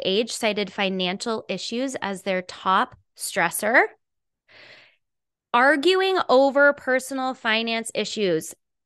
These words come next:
every week increases the likelihood of divorce by more than thirty percent. So that's just money and relationships. Now let's talk money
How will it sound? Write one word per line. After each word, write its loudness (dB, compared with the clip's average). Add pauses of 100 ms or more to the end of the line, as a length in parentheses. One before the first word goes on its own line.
(200)
every 2
week -2 (240)
increases -4
the 0
likelihood 0
of -4
divorce -2
by -4
more -4
than -4
thirty -6
percent. -10 (440)
So 2
that's 2
just 0 (540)
money 0
and -2
relationships. -2
Now 2
let's 2
talk 2
money -2